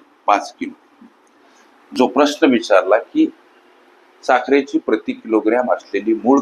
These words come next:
किंमत शोधा. आता किमती वीस टक्क्यानं घटल्या, म्हणून साखर साडेबारा किलो या लागली, म्हणजे अडीच किलो जास्त या लागली.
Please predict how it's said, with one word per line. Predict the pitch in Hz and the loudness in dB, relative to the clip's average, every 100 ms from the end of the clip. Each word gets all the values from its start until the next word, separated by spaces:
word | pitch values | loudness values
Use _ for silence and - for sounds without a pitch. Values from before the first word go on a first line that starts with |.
| - | 0
किंमत | - 85 98 - - - | -8 -4 -6 -6 -14 -20
शोधा. | - 87 80 85 _ _ - - - | 0 0 0 -6 _ _ -20 -20 -2
आता | 104 107 - - | 0 0 -4 0
किमती | 120 127 135 156 110 | 2 2 2 2 2
वीस | 113 110 - | 2 -4 -2
टक्क्यानं | 120 - 120 127 | -4 0 -2 -2
घटल्या, | 110 107 - 87 80 - - | -6 -12 -4 -4 -4 -12 -8
म्हणून | 104 113 127 | -4 0 -2
साखर | - 107 - 120 117 - _ _ _ _ _ _ | 0 -2 0 -6 -6 -12 _ _ _ _ _ _
साडेबारा | - 101 107 101 104 98 - | -2 0 2 2 2 0 -6
किलो | 92 92 | -6 -4
या | 87 | -4
लागली, | 82 - 82 _ _ | -6 -12 _ _ _
म्हणजे | 107 110 123 | -6 -2 -4
अडीच | - 104 110 - | -2 -2 -2 -4
किलो | - 104 | -8 -6
जास्त | 104 87 - - | -2 -2 -2 -4
या | 95 82 | -2 -2
लागली. | 80 120 | -4 -10